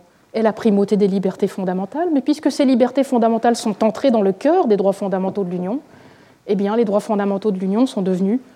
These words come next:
le cheval de Troie des libertés fondamentales en droit,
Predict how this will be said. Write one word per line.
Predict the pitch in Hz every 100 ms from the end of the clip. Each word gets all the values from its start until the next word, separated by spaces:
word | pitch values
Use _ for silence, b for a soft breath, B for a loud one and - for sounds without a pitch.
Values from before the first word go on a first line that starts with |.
| B -
le | 208
cheval | - 196 190
de | 175
Troie | - 175 196 - _ _ -
des |
libertés | 185 180 180 -
fondamentales | 185 180 170 165 170 214 254 B B B -
en | 190 185
droit, | 180 170